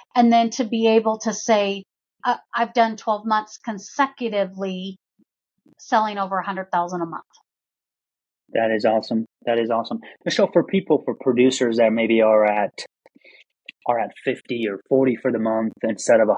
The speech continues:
Speaker 2: hundred, do you have any advice, like one or two things that they could potentially do to kinda elevate themselves to the next level? Maybe it's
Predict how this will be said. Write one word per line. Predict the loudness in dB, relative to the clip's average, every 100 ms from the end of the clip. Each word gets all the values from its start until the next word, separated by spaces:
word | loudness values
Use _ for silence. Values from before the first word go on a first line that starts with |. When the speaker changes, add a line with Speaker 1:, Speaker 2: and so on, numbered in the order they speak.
| -2
Speaker 2:
hundred, | -4 0 2 2 2 -4 _ _ _ -4
do | 4 4
you | 6 4 4 2
have | 0 -4 -8 -10 -6
any | -6 -4 -4
advice, | -2 -2 -2 -2 -2
like | -2 -2
one | 0 2 0
or |
two | 0 -2 -2 -2
things | -2 -2 -2
that | -2 0
they | -2
could | -2 -6
potentially | -8 -6 -8 -4 -2 2 2
do | 2 2 2 0 -6 _ _ -6
to | -4
kinda | -2 -2 0
elevate | 2 2 2 -2 -2
themselves | -6 -2 2 2 0
to | -2
the | 0
next | 0 -4 -6 -4
level? | 0 2 0
Maybe | 0 2 2 2
it's | 2 -4